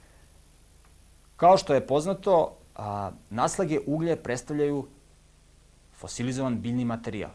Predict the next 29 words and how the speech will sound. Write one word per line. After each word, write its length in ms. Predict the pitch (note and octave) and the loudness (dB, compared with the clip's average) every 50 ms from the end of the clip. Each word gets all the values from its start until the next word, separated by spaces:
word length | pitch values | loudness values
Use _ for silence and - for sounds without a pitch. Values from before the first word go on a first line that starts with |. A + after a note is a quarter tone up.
| - - - - | -16 -20 -16 -12
I 100 | G2+ A2 | -8 -6
mi 140 | A#2+ D#3 F3+ | -4 -4 -2
na 80 | E3 | -2
mnogim 340 | D3+ D#3+ F#3 G3+ G#3 F#3+ F3+ | -2 -2 -2 -2 -2 -2 -2
lokalitetima 680 | E3+ D3+ - C#3+ B2+ A#2+ - D3 D3 - - C#3 A#2+ | -4 -4 -4 -6 -6 -4 -4 -4 -4 -4 -6 -6 -8
širom 300 | A2+ - - D3+ D#3 C#3 | -6 -6 -6 -4 -4 -4
planete 340 | B2 A#2+ A#2 B2 B2 - A#2+ | -4 -4 -6 -6 -6 -8 -8
Zemlje 280 | G#2 G2+ A#2 A#2+ B2 A#2 - | -8 -6 -6 -6 -6 -6 -8
pronalazimo 640 | - G#2+ G#2+ A2 A2+ B2 A#2+ A#2 C3 B2+ A#2+ A#2 - - - - - - - - - | -8 -6 -4 -2 -2 -2 -2 -2 -4 -4 -4 -6 -8 -12 -20 -20 -20 -20 -20 -14 -4
ogromne 420 | - C3 D3+ D3 D#3+ D#3+ D3+ C#3 A#2+ | -2 0 0 2 2 0 0 0 0
naslage 580 | A#2 A#2+ B2 B2 - - C3 B2 B2 A#2+ A2+ A#2 - - - - - - - - - | 0 0 -2 -2 -2 -4 -4 -2 -2 -4 -4 -6 -10 -18 -20 -20 -20 -20 -20 -14 -8
uglja. 320 | - C#3 B2 A#2 G#2+ D#2+ - - - - - - - - _ - - - - - | -6 -6 -4 -4 -6 -8 -10 -14 -20 -20 -20 -20 -20 -20 _ -20 -20 -20 -14 -12
Da 60 | - | -8
bi 80 | F#2+ A#2 | -4 0
nastao 320 | D3+ G3 A3+ A3+ - A3+ | 0 2 0 2 2 2
jedan 260 | F#3 G3 A#3+ A#3+ A#3 | 4 4 4 4 4
metar 300 | G3+ G3+ F#3+ F#3+ - C#3+ | 4 2 2 2 0 -2
uglja, 260 | C#3 B2+ G2+ G2 D#2 - - - - - _ _ _ - - - | -2 -2 -4 -6 -10 -12 -16 -20 -20 -20 _ _ _ -20 -20 -6
potrebno 340 | - E3+ F#3 F3 B3 A#3+ A#3 | -4 -4 -2 -2 -2 -2 -2
je 60 | G#3+ | 0
da 80 | F3 D#3 | 0 0
se 160 | C3 - C#3 | -2 -2 -4
zatrpa 600 | A#2 A#2+ A2+ - - - - - G3+ F#3+ F3 - - - - - - - - - - - | -6 -6 -4 -4 -4 -4 0 2 2 2 2 -2 -8 -20 -20 -20 -20 -20 -20 -20 -12 -8
negde 320 | A2 C3+ F3 F#3 E3+ F3 | -4 -2 -2 0 0 -2
do 200 | C3+ C3 G#3+ A3 | 2 4 4 4
dvadeset 540 | G3 D#3+ D#3+ F3+ F3+ F#3+ F#3 - D#3+ - - | 4 4 4 4 4 4 2 -2 -6 -6 -4
metara 360 | C3+ D3 D#3+ D#3+ - C#3 C3 | -4 -4 -2 -2 -2 -2 -2
biljnog 360 | A2 G#2+ C3+ D#3 D#3+ D#3+ D3+ | -2 -2 -4 -2 -2 -2 0
materijala. 580 | C#3+ C#3+ C3+ - C#3 C3 C3 B2 A2 G#2 D#2 - | -2 -4 -4 -6 -6 -4 -2 0 0 -2 -2 -4